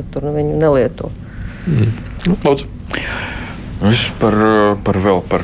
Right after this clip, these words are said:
Speaker 3: par ēnu ekonomiku un tādām lietām, un viena no tām sadaļām ir, ā, P V N, ā, parādi un, ā, arī tās firmas, kas likvidējās. Es mēģināju atrast, ā, aktuālo informāciju, bija par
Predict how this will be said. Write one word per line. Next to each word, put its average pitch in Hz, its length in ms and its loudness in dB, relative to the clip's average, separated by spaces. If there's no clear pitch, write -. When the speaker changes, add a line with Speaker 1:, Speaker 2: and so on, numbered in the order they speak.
Speaker 3:
par 95 120 2
ēnu 104 420 4
ekonomiku 98 640 4
un 92 140 2
tādām 98 500 4
lietām, 98 400 2
un 87 220 4
viena 95 240 4
no 87 80 4
tām 87 180 2
sadaļām 85 640 2
ir, 80 80 2
ā, 76 520 2
P 87 200 2
V 85 100 0
N, 131 480 4
ā, 104 640 4
parādi 85 680 2
un, 78 340 2
ā, 67 460 0
arī - 220 -2
tās - 260 0
firmas, 104 320 2
kas - 160 -6
likvidējās. 98 520 2
Es - 220 -6
mēģināju 101 460 4
atrast, 101 480 0
ā, 82 560 2
aktuālo 87 560 2
informāciju, 90 1300 2
bija 90 280 2
par 80 120 0